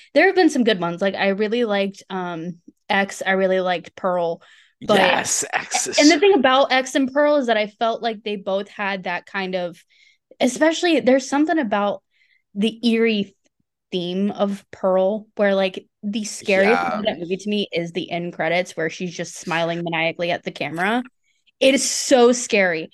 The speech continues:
Speaker 1: But I feel like outside of maybe those, like, I've not seen a modern slasher where it felt like, and the weird thing is, like, I'm not even a huge slasher person,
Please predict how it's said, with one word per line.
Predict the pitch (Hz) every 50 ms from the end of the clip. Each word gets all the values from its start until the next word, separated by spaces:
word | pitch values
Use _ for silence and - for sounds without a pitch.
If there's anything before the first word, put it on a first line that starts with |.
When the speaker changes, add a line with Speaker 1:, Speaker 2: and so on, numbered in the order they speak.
| - - - - _ -
Speaker 1:
But | 254 254
I | 254
feel | 254 254 269 285 294
like | 294 285 269 269 -
outside | 220 226 226 - - - 240 233 220
of | 202 185
maybe | 202 202 208 196 185 185 180 - _ -
those, | 170 156 170 208 254 269 247
like, | 247 214 214 -
I've | 196 196
not | 214 202 190 - -
seen | - - - 214 202 202 196
a | 190 190
modern | 190 185 180 175 180 180 175 175 175 175
slasher | 170 - - - 165 170 160 165 165 - - 175 165 160 165
where | 165 165 160 160 - -
it | 170 185 185
felt | - - 196 180 165 160 -
like, | 180 175 165 160 - - - - - _ _ _ _ _ - - - - -
and | 254 262
the | 285
weird | 349 453 480 - -
thing | 339 302 254 240
is, | 240 220 196
like, | 208 196 -
I'm | 202 220
not | 240 254 262 254
even | 247 226 214
a | 208
huge | 196 - - 220 214 214 208 - - -
slasher | - 190 190 185 190 - - 202 180 175
person, | 170 - 180 165 170 170 - 240 254 254 254 254